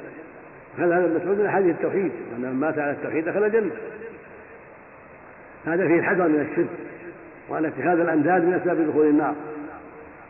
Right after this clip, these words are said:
واتخاذ الأنداد معناه تشريك غير الله مع الله في العبادة،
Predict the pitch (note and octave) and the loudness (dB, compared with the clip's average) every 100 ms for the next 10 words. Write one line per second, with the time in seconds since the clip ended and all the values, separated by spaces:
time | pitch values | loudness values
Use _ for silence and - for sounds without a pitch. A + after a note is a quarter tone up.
0 | - C#3 D3 F3 F3 E3 D#3 F#3 E3+ D#3 | -10 -6 0 2 4 4 4 4 2 2
1 | F3+ F#3+ - - - - - F#3 - G#3 | 2 0 -4 -10 -12 -14 -4 -2 0 0
2 | E3 F3 E3 E3 D#3 D3 D3+ D3+ C3 D3 | 0 4 4 6 4 2 0 0 -2 -2
3 | D3 C3+ | 0 -2